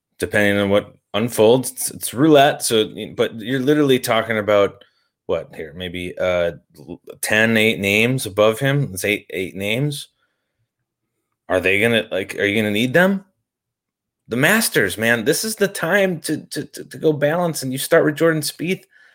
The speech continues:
ninety-four hundred. Then you go to Brooks. Then you go to,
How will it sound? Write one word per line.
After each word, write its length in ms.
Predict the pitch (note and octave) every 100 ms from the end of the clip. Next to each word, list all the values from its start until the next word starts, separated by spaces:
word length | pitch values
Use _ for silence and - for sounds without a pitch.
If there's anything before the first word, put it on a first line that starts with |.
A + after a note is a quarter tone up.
| _
ninety-four 540 | G#2+ C#3 F3 D#3 E3 C#3+
hundred. 420 | D3+ E3 B2 F2 _ _ _ -
Then 160 | A2+
you 100 | B2+
go 80 | C3+
to 80 | C#3+
Brooks. 680 | A2+ A#2+ D3+ - - - - _ _ _ -
Then 160 | G2
you 100 | A#2
go 140 | A#2+ B2+
to, 380 | C3 B2+ A#2